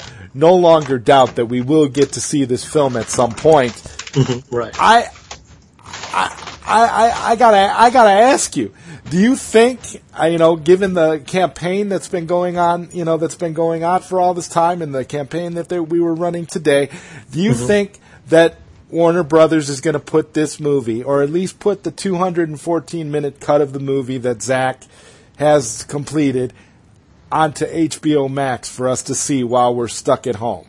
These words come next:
Speaker 1: Do you think that that's gonna happen?
Speaker 2: Me personally, yeah, I think it's gonna happen. I think it is definitely gonna happen, you know, as a, uh, like many people mentioned, you know, it's, uh, as a business standpoint of view, you know, it's, uh,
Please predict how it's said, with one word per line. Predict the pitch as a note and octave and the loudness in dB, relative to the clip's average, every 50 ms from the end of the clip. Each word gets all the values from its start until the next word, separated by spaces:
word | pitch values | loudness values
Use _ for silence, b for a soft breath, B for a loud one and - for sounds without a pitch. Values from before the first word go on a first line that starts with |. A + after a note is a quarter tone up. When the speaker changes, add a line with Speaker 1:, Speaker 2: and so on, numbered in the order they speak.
| _ _ - | _ _ -18
Speaker 1:
Do | - A#2 | -10 -8
you | D3 - | -8 -6
think | - - F#3+ F3 D3+ | -4 -6 -6 -6 -6
that | F3+ E3 - | -10 -6 -4
that's | G3 F#3+ - - | -4 -4 -4 -6
gonna | - G3 F3+ E3 | -6 -6 -4 -4
happen? | F3 F#3 F#3 F3+ - - G#3 G3+ b b b b b b b b _ _ _ _ _ _ - | -4 -4 -6 -6 -8 -12 -14 -16 b b b b b b b b _ _ _ _ _ _ -4
Speaker 2:
Me | F3 G3 | -2 -2
personally, | - - G#3 G3 - G3+ G3+ G3+ F#3+ | 0 0 -2 0 0 2 2 4 6
yeah, | F#3 E3+ C3+ A#2+ | 6 4 4 2
I | A#2 | 0
think | - - C#3+ C#3 C#3 | -2 -6 -6 -6 -6
it's | B2+ - | -6 -4
gonna | C#3 C3 B2 | -4 -4 -4
happen. | A#2+ A2+ - A#2+ A2 A2 G#2+ | -4 -6 -8 -10 -12 -10 -12
I | G#2+ | -14
think | G#2+ - - C3+ B2 - | -10 -4 -4 -4 -2 -2
it | B2 A#2 A#2+ B2+ - | -4 -4 -4 -6 -8
is | A2+ G2+ - | -8 -8 -8
definitely | - - - - B2+ - D3 C3+ B2+ - - C#3+ C3+ B2+ | -6 -4 -2 -2 -2 0 -2 -2 -2 -2 -2 -2 -2 -2
gonna | - C3 C3 B2+ | -2 -2 -2 -2
happen, | A#2+ B2+ B2+ B2+ - C#3 C3+ | -2 -2 -2 -2 -2 -2 -2
you | C3+ C3+ | 0 0
know, | C3 C#3 C3+ C3+ | 0 0 0 0
as | C3 A2 A2+ A2 - A#2 | -2 -4 -6 -6 -6 -8
a, | G#2+ G#2+ G#2 G2 b b b b b b b b - | -8 -8 -8 -12 b b b b b b b b -12
uh, | - A#2 A2 G#2+ | -8 -8 -6 -4
like | A2 G#2+ - | -4 -2 0
many | C#3 C3+ C#3 C#3+ C#3 | 2 4 4 4 4
people | C#3+ D3 C3+ - C3 | 2 0 0 0 0
mentioned, | A#2 A#2 A2+ A#2+ A2+ - C#3 C3 C3 B2+ | 0 -2 -4 -6 -4 -4 -2 0 0 0
you | B2 | 0
know, | B2+ B2+ | 0 0
it's, | A#2 A2 - - B2+ | -2 -2 -4 -6 -6
uh, | A#2 A2+ A2+ - - C#3 | -8 -10 -10 -12 -8 -6
as | C3 A2+ - A#2+ | -4 -2 -2 -4
a | |
business | A2+ A2+ C3 C#3+ C#3 - D#3+ D3+ D3+ D3 | 0 2 2 2 2 2 0 0 0 -2
standpoint | - - D#3 D3+ C#3+ - - E3+ E3 E3 E3+ E3+ | -4 -4 -4 -4 -4 -2 0 0 0 0 -2 -4
of | D#3+ D#3 | -6 -4
view, | F3+ F3+ F3+ | -4 -4 -4
you | F3+ F#3 F3+ | -2 -4 -4
know, | F3+ F3+ F3 | -2 0 0
it's, | D3 B2+ - - - B B B B B B - - | 0 0 -2 -6 -10 B B B B B B -10 -8
uh, | A#2 A2 G#2+ G#2 G#2 G2+ | -6 -6 -6 -6 -8 -12